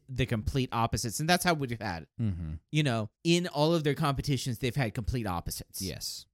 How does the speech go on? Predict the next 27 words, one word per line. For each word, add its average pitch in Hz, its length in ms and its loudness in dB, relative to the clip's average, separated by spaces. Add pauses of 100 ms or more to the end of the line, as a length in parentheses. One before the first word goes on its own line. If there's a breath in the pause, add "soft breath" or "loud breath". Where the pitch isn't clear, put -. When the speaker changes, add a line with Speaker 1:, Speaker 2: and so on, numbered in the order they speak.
Speaker 1:
You 123 160 -2
know? 90 380 -4
Speaker 2:
Yes. - 360 -12 (100)
Like, 95 100 -6
Speaker 1:
Uh, 101 60 -4
Speaker 2:
two 113 140 0
totally 110 280 -4
different. 101 220 -10
Like, 110 160 -4
one, 135 280 -2
it's 139 200 -8
usually, 208 360 -2 (220)
it's - 160 -12
almost 190 300 -6
like 117 180 -8
big 113 280 -8
business 107 360 -2
thinking 101 360 -4
versus 95 720 -6 (260)
regular 98 320 -2
little 101 240 -2
man 98 220 -2
thinking. 101 300 -6
The 113 120 -2
only 180 140 -2
difference 131 440 -2
in, 101 220 -4